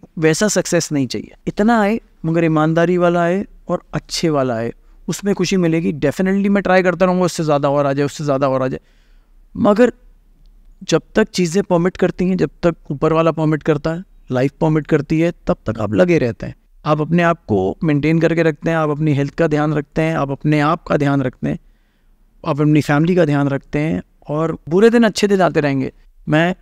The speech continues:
जितना भी ज्ञान की बातें भी कर लूँ, मगर ऐसा एक दिन ऐसा भी आएगा जब मुझे भी हिट करेगा,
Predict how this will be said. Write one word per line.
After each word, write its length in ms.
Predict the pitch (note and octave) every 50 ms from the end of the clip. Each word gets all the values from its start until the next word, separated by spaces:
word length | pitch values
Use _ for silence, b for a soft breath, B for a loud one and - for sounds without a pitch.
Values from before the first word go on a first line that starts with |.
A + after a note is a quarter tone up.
| _ -
जितना 360 | D#3+ C3+ B2 - - E3+ E3+
भी 100 | F3 F3+
ज्ञान 220 | D#3+ D3+ C#3 C#3 D3
की 80 | D3
बातें 280 | E3 D#3 D3 C#3+ D#3 E3
भी 100 | F3 F3+
कर 160 | E3+ F3 D#3+
लूँ, 160 | D#3+ E3+ F#3+
मगर 260 | F#3 F3 E3+ E3+ F3+ - -
ऐसा 240 | C3+ A#2 - - E3+
एक 160 | E3 D#3 D3+
दिन 140 | D#3+ E3+ D#3
ऐसा 240 | C3+ A#2+ - D#3+
भी 120 | E3 F3 F3
आएगा 200 | D#3+ E3 E3 F#3+
जब 120 | F#3+ F#3+
मुझे 180 | F3+ F#3 F3+ G#3
भी 120 | F#3+ F#3+
हिट 140 | D#3+ D3+ C3+
करेगा, 260 | D3 C3+ B2+ B2 B2